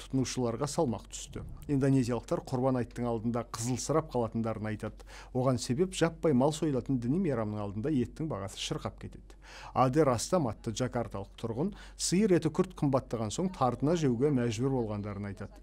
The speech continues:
Елде бір ай бұрын ғана бір келі сиыр еті бес доллар болса, қазір он доллардан асып кеткен.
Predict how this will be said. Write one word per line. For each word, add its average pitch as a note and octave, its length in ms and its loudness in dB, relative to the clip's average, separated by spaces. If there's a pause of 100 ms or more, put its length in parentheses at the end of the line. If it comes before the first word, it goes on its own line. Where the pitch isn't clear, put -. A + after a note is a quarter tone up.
Елде C#3+ 320 6
бір C#3 220 4
ай E3 100 4
бұрын C3+ 220 4
ғана A#2+ 180 0
бір C#3+ 300 4
келі B2+ 180 4
сиыр B2 380 0
еті A2 100 -8
бес A2 320 -2
доллар G#2 240 -4
болса, A2+ 320 -4
қазір B2+ 320 -4
он E3 240 4
доллардан A2 400 0
асып - 300 -10
кеткен. - 260 -16